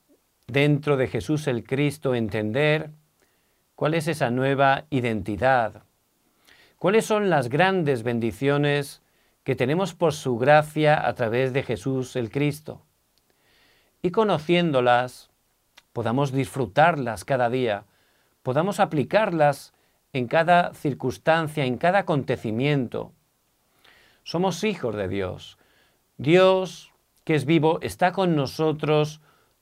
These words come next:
todos los días hasta el fin del mundo. Y Él tiene todo el poder. Por eso, al tomar el pacto de Jesús el Cristo y orar veinticuatro horas, Dios va a levantar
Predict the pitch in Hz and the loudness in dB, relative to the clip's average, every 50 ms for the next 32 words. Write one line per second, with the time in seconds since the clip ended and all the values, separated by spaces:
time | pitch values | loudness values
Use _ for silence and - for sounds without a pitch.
0 | _ _ - - 185 202 202 202 196 180 165 147 135 165 190 185 165 120 101 - | _ _ 0 2 2 2 2 2 2 2 2 2 2 0 2 2 2 2 0 -2
1 | 131 113 - - 127 113 - - - 147 147 147 147 143 131 127 131 139 147 147 | -4 -8 -4 -4 -4 -4 -4 -4 -2 0 0 2 2 0 0 0 0 0 0 0
2 | 139 117 110 110 - _ _ _ _ _ _ _ _ - - 160 190 185 - 233 | 0 -2 -4 -10 -12 _ _ _ _ _ _ _ _ -8 -4 -4 -4 -2 -2 0
3 | 226 214 190 - 226 220 208 196 170 156 - 147 139 131 131 120 113 - 101 _ | 0 0 0 2 0 2 2 2 0 0 0 -2 0 2 0 0 0 -4 -8 _
4 | _ _ _ _ _ _ _ _ _ _ _ _ _ _ _ _ - 135 131 160 | _ _ _ _ _ _ _ _ _ _ _ _ _ _ _ _ -4 -2 0 0
5 | 170 170 - 185 185 170 - 151 139 147 175 196 196 185 180 - - 202 196 196 | -2 0 2 2 2 2 2 0 0 0 0 0 0 -2 -2 0 4 4 4 4
6 | - - - 143 127 120 117 - 135 113 - 143 131 - 143 127 110 - - 131 | 2 -4 -4 -4 -2 -2 -2 -4 -4 -4 -4 -4 -6 -4 -4 -6 -6 -6 -6 -4
7 | 139 143 135 - - - 123 - - - - 127 113 117 131 147 160 151 131 110 | -4 -4 -4 -6 -6 -8 -8 -8 -8 -6 -2 -2 0 2 4 4 4 4 2 -2
8 | - - _ _ _ _ _ _ - 127 131 120 104 127 117 - 156 185 202 - | -6 -16 _ _ _ _ _ _ -4 -2 -2 -2 -2 -4 -4 0 2 2 2 2
9 | - 190 185 175 170 151 135 123 120 127 127 - - _ _ _ _ _ _ _ | 2 2 4 4 4 4 4 4 2 2 0 -8 -18 _ _ _ _ _ _ _
10 | _ _ _ _ _ _ _ _ _ _ _ _ - 127 143 165 175 175 175 170 | _ _ _ _ _ _ _ _ _ _ _ _ -4 0 2 4 6 6 6 4
11 | 175 170 - - - 143 151 156 151 156 143 135 123 - - 143 143 147 147 151 | 2 0 -4 -6 -2 0 0 2 2 2 2 2 -2 -2 0 2 4 4 4 2
12 | 156 151 | 2 -2